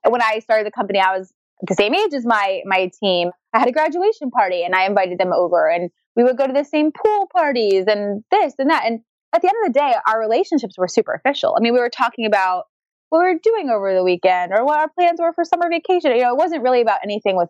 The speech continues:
with any kind of depth. And over time, I learned that if you really want meaningful relationships, you have to know people deeply.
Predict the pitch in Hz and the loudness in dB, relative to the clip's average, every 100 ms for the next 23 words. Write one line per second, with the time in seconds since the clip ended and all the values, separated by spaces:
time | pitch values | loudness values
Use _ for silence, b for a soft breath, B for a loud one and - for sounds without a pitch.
0 | _ 175 - _ 202 190 180 165 - - | _ -6 -6 _ -2 -2 0 -2 -2 -4
1 | - _ _ _ _ _ _ _ _ - | -8 _ _ _ _ _ _ _ _ -2
2 | 262 - 294 311 - 214 277 285 285 _ | 0 0 0 -4 -2 0 0 -2 -8 _
3 | _ _ _ _ _ - - 233 277 302 | _ _ _ _ _ -6 -2 0 0 0
4 | 240 208 214 202 - _ _ _ _ _ | -2 0 0 0 -4 _ _ _ _ _
5 | _ - 240 226 208 269 381 311 233 233 | _ -4 0 2 2 2 2 0 -2 -2
6 | 226 220 196 190 202 - 185 185 175 - | -2 0 0 2 0 -2 -2 0 0 0
7 | 254 277 302 285 240 247 254 247 208 302 | 0 0 0 0 0 -2 -2 -2 2 0
8 | - - - - | 0 -4 -2 -4